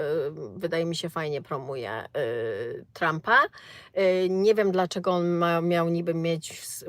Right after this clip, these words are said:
miałby mieć, podano go gdzieś, e, że, że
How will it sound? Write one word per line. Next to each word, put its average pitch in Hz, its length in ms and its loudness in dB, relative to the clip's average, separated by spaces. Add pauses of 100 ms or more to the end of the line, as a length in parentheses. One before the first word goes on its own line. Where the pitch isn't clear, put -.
(140)
miałby 170 500 4
mieć, 165 400 -2
podano 175 460 2
go 165 160 4
gdzieś, 160 580 -2
e, 156 400 0 (400)
że, 160 300 2
że 160 180 0